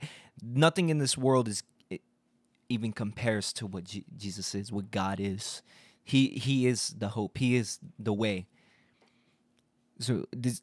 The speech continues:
this whole thing is just to show you that there is hope in Jesus Christ, that you don't have to have it all together, that you don't have to be the perfect person, that you ch-, c-, come to Jesus as you are,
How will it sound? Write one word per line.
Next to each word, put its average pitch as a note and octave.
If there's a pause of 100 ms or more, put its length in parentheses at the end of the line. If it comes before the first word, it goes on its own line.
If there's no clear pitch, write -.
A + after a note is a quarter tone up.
this C3
whole D#3+
thing D#3+
is A2+
just B2
to B2
show C#3+
you C#3+
that G#2+
there C3+
is B2
hope - (1400)
in A#2
Jesus G#2+
Christ, - (520)
that B2
you C3
don't C#3+
have C#3+
to C3
have A#2
it G#2
all G2+
together, G#2
that G#2
you A#2
don't A#2+ (680)
have C3
to B2
be A#2
the G#2+
perfect -
person, - (1040)
that G#2+
you C3
ch-, - (140)
c-, -
come D3
to B2+
Jesus A#2
as A2+
you G2+
are, G#2